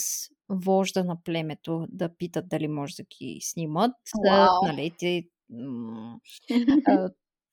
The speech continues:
Speaker 1: някои от племената не знаят, стряскат се естествено от дрон, стряскат се
Speaker 2: Да.
Speaker 1: от фотоапарати. А, такъв, а, този вожда,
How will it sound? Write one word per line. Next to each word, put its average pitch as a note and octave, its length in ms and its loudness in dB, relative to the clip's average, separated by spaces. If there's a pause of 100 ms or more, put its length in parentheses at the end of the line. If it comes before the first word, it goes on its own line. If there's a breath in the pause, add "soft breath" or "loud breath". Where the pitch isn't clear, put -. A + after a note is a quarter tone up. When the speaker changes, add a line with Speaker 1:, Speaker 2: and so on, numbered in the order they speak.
(140)
Speaker 1:
някои G3+ 400 6
от F#3 160 0
племената F3 600 0
не A#3 160 2
знаят, G#3 420 2
стряскат D#3+ 600 -4
се D3+ 100 -4
естествено D#3+ 600 -4
от C#3+ 180 -10
дрон, F3+ 280 0
стряскат G3+ 520 0
се G3 40 -10
Speaker 2:
Да. F3+ 60 -2
Speaker 1:
от - 160 -12
фотоапарати. F#3+ 960 -2 (380 loud breath)
А, G#3 380 6 (100)
такъв, - 480 -4
а, G#3 320 4
този G3+ 500 2
вожда, G3 440 6